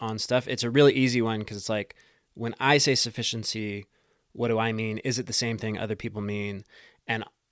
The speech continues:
you know, like I said, there's such a variety of what people mean when they talk about these ideas. And then there are all these different caveats and lists, right? So people say, you know, the,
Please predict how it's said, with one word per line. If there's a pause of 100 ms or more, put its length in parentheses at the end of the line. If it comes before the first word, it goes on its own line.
you
know, (180)
like
I
said,
there's
such
a
variety
of
what
people
mean
when
they
talk
about
these
ideas.
And
then
there
are
all
these
different
caveats
and
lists,
right?
So
people
say, (560)
you
know,
the,